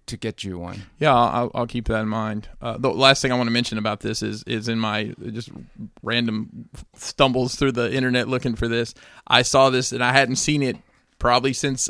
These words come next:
Speaker 2: I saw it when I was a kid. A Street Fighter, not Street Fighter two, Street Fighter,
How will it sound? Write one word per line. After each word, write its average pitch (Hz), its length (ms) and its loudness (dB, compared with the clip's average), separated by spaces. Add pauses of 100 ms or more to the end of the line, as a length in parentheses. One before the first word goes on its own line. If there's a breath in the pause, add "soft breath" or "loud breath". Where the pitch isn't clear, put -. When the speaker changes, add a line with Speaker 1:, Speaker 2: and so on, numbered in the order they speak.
(160)
Speaker 2:
I 117 280 -4
saw 127 360 4
it 120 60 0
when 123 100 -2
I 131 100 2
was 123 140 -4
a 113 60 -8
kid. 135 340 -2 (420 soft breath)
A 120 140 0
Street - 680 -2
Fighter, 107 520 -6
not 98 200 -8
Street 180 200 -6
Fighter 170 240 2
two, 147 280 -2 (260 soft breath)
Street - 640 -6
Fighter, 123 680 4